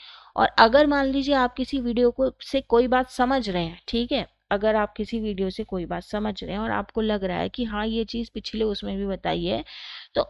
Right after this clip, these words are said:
आप उसको जाके रिकॉल कीजिए एक बार, जिससे कि अगर आपको कोई चीज़ पकड़ में आ रही है, दिमाग में कोई चीज़ बैठ रही है,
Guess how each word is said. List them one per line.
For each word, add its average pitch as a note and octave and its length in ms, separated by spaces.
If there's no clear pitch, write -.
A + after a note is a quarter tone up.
आप A3+ 280
उसको C#4 300
जाके A#3 420
रिकॉल B3 520
कीजिए B3+ 560
एक F#3 140
बार, F#3+ 180
जिससे A3+ 360
कि D#4 160
अगर B3 240
आपको B3+ 500
कोई B3 260
चीज़ C4 260
पकड़ A#3+ 320
में C4+ 140
आ G#3+ 240
रही A#3 260
है, G#3 100
दिमाग A3 320
में A#3 120
कोई A3+ 180
चीज़ A3+ 260
बैठ G#3 340
रही F#3+ 220
है, B3 180